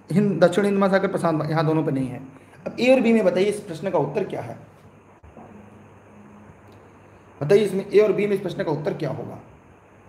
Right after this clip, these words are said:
Live देखने वाले बताएं, या वीडियो को जो बाद में देख रहे हैं वो भी comment में जाकर comment किया करें। देखिए यहाँ पर इस प्रश्न का उत्तर होगा ए।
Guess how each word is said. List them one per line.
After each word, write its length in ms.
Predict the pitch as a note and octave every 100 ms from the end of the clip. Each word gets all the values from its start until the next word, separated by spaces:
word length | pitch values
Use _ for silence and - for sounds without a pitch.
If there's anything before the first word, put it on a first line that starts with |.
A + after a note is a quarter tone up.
| - - - - - - - - - - - - - -
Live 200 | D3+ A3+
देखने 240 | G#3+ A#3+ B3
वाले 160 | A#3
बताएं, 540 | G#3+ A#3 B3+ - - - - - _ _ -
या 60 |
वीडियो 220 | F#3 G#3 A3
को 80 |
जो 100 | G3
बाद 240 | D#3+ D3+ G3
में 100 | G#3+
देख 140 | G#3+
रहे 100 | A3
हैं 60 | D#3+
वो 100 | E3+
भी 100 | A#3+
comment 380 | G3+ G3 F#3+ F#3+
में 100 | F#3
जाकर 240 | E3 G3
comment 320 | F3+ D#3+ D#3
किया 140 | C#3+ B2
करें। 260 | B2 A#2+ - - -
देखिए 180 | A3+ A#3+
यहाँ 120 | G#3+
पर 60 |
इस 60 | G#3
प्रश्न 240 | F#3+ F#3
का 80 | G3
उत्तर 260 | D#3 D3+ F#3+
होगा 560 | D#3 C3 D3 D3 - C3+
ए। 160 | B2